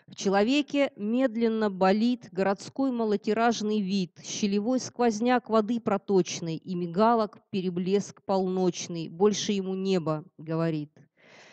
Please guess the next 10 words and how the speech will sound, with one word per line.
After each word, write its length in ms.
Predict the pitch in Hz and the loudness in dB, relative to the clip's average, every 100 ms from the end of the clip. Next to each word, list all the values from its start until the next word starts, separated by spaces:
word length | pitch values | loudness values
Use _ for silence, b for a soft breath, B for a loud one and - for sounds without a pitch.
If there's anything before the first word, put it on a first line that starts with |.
| b - | b -12
Человек 600 | - 196 214 277 294 269 | -2 2 4 2 0 -4
ни 160 | 269 | -2
ночь, 460 | 269 226 220 - - | 2 2 2 -2 -4
ни 140 | 240 | -2
мяч, 580 | 233 208 190 - - - - | 0 2 0 -2 -10 -10 -12
ни 160 | 202 202 | -4 0
врач. 540 | 185 175 165 143 135 - | 2 2 0 -4 -10 0
Он 280 | 202 226 214 | 4 4 0
полупальто, 920 | 202 190 180 180 175 - 247 285 269 - | -4 -4 0 0 0 0 4 4 2 0
рюкзак 720 | 190 165 151 220 254 - | 0 0 0 2 2 0